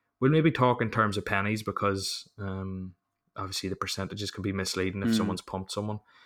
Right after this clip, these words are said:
Speaker 1: But Eddie Nketiah, Nketiah, I don't know how you pronounce it, the Arsenal youngster, is up forty-seven P, which is thirty-five point eight eight percent.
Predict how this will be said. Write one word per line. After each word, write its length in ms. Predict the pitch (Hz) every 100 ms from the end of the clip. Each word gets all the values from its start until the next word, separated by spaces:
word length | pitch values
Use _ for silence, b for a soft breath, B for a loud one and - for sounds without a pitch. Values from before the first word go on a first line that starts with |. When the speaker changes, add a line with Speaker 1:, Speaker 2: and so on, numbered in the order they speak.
| b b
Speaker 1:
But 320 | - 104 - - _ _
Eddie 320 | 117 117 120
Nketiah, 720 | 107 104 - - 113 143 127 -
Nketiah, 880 | 101 95 - - 104 120 123 127
I 40 | -
don't 120 | 98
know 60 | 98
how 80 |
you 100 | 98
pronounce 320 | 95 101 98 -
it, 60 |
the 60 | 101
Arsenal 340 | 101 104 113 113
youngster, 520 | 113 - 117 104 104
is 160 | 101 98
up 120 | 104 -
forty-seven 760 | - 104 104 101 98 95 92
P, 340 | - 101 107 110
which 200 | 101 -
is 240 | 92 - -
thirty-five 640 | 95 98 - 92 92 -
point 240 | - 92 -
eight 140 | 101
eight 180 | 92 -
percent. 500 | - - 92 104 -